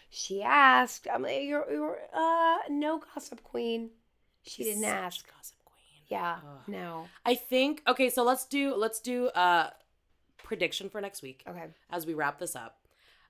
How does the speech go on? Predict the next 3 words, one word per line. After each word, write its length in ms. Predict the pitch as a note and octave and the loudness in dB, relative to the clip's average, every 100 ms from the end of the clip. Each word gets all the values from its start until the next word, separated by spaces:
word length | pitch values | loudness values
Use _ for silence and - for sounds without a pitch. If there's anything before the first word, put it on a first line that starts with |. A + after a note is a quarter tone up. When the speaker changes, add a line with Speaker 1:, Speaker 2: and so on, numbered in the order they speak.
| _ | _
Speaker 2:
Um, 720 | F3 E3 D#3+ D3+ D3 D3 C#3 - _ _ _ _ _ - | 4 6 6 4 4 0 -4 -10 _ _ _ _ _ -4
I 140 | F#3 | -2
think, 760 | F3+ - - G3+ A3 C#4 D4+ - | -2 -6 -4 0 0 -2 -6 -20